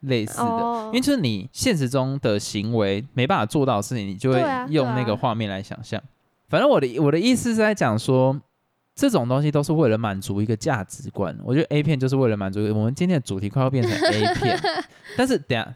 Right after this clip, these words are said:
Speaker 1: 进到这个之前，我想要先问你一件事情：你要跟观众讲一下你那个纪录片叫什么？
Speaker 2: 那个就是我之前在 Netflix 推荐片里面有讲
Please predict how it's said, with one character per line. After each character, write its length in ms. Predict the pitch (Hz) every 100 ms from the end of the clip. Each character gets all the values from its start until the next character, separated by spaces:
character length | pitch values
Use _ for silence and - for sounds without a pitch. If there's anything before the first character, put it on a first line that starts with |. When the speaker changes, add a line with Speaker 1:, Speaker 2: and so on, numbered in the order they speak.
| -
Speaker 1:
进 160 | 233
到 120 | 170 160
这 140 | 156
个 80 | 117
之 140 | 117
前， 160 | 117 92
我 80 | 127
想 140 | 127
要 60 | 107
先 200 | 127 123
问 180 | 123 98
你 140 | 92
一 40 |
件 140 | 95 104
事 160 | 104
情： 140 | 101 - _ _ _ _
你 120 | 104
要 140 | 113 135
跟 120 | 180
观 140 | 160
众 140 | 160 139
讲 160 | 110
一 20 | 101
下 140 | 127
你 80 | 87
那 80 | 110
个 80 | 104
纪 120 | 110
录 100 | 101
片 180 | 98 98
叫 80 |
什 100 | 95 -
么？ 80 | - - _ _ -
Speaker 2:
那 140 | 415
个 100 | 381
就 180 | 294 339
是 80 | 349
我 140 | 262
之 180 | 202 269
前 600 | - 262 208 196 208 233 _
在 380 | - 262 233 220
Netflix 560 | 220 214 220 208 - -
推 160 | 214
荐 200 | 208 202
片 200 | 214 185
里 60 | 170
面 120 | 180
有 80 | 151
讲 200 | -